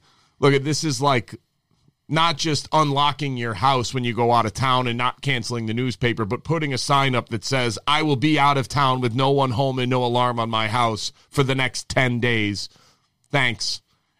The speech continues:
And then being shocked when you get robbed. And then putting it on social media so the whole world knows with your address and then coming home being like, "I think I got robbed."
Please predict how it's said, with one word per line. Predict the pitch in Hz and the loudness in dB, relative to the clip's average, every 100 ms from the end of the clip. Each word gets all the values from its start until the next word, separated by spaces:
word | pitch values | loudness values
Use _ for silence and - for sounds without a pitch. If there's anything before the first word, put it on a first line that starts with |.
| - | -2
And | 143 | 0
then | 147 139 | 2 2
being | 143 123 | 2 0
shocked | 110 - 160 131 - | -2 0 2 2 0
when | 131 120 | -6 -4
you | 117 | -2
get | 113 87 | -2 0
robbed. | 113 104 | 0 2
And | 160 | 0
then | 165 | -2
putting | 147 165 147 | -2 -2 0
it | |
on | 139 | -2
social | - 165 156 143 | 0 2 2 2
media | 139 185 151 131 123 - | -4 -4 -4 -4 -4 -4
so | 151 | -2
the | 131 139 | 0 -2
whole | - 160 139 | -2 -4 -2
world | 156 143 127 | -2 0 0
knows | 123 101 | 0 0
with | 143 123 | 0 0
your | 123 | 0
address | 127 120 110 110 120 | -2 -2 -4 -6 -6
and | 117 | -6
then | 120 107 | -6 -4
coming | - 139 123 | 0 0 0
home | 131 123 | -2 0
being | 123 117 110 | 0 0 0
like, | 113 104 _ - - - _ _ _ _ _ _ | 0 -2 _ -20 -20 -20 _ _ _ _ _ _
"I | 151 | -6
think | 104 85 | -2 0
I | 92 | 0
got | 107 127 | 0 -2
robbed." | 156 202 156 - | -4 -6 -14 -16